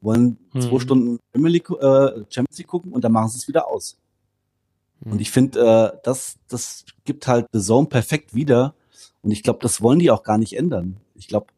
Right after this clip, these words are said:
Speaker 1: äh, so wie es irgendwie die A R D macht, dass dann Basti Schweinsteiger steht und auch wenn er oft von vielen gedisst wird, auch die Experten von vielen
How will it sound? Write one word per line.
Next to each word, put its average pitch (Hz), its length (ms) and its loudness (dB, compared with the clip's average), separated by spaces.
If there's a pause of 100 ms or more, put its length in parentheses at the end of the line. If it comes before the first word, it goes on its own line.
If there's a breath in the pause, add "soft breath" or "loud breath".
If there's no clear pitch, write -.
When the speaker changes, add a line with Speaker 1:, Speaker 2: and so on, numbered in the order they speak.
(160)
Speaker 1:
äh, 101 260 -2
so 107 180 -4
wie 120 60 2
es 113 140 -4
irgendwie 113 180 -2
die 110 120 -2
A 113 80 2
R 110 80 2
D 117 140 2
macht, 139 180 2
dass 120 120 -10
dann 113 120 -2
Basti 117 260 -6
Schweinsteiger 120 560 -2
steht 120 360 -4
und 110 240 -4
auch 120 280 0 (160)
wenn 123 140 4
er 131 280 4 (320)
oft 127 300 -2
von 120 160 0
vielen 143 320 0
gedisst 131 400 -6
wird, 143 120 -2
auch 117 100 -2
die - 120 -12
Experten 131 520 -2
von 120 220 -4
vielen 135 440 -4